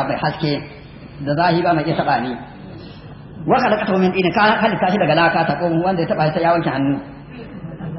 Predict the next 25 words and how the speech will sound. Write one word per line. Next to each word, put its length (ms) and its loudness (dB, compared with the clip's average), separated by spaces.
"Wan 240 2
naru 260 4
khairu 300 2
min 120 2
at-tin," 300 2
wuta 300 4
ta 180 2
shi, 160 2
a, 160 2
a, 220 0
a, 140 0
laka. 320 4
Shi 200 -2
ne 160 4
ku. 120 -4
Li'annaha 520 4
jismun 360 0
nurani, 460 6
domin 260 4
wuta 260 4
haske, 420 0
jiki 320 0
ne 120 4
na 100 2
haske. 320 2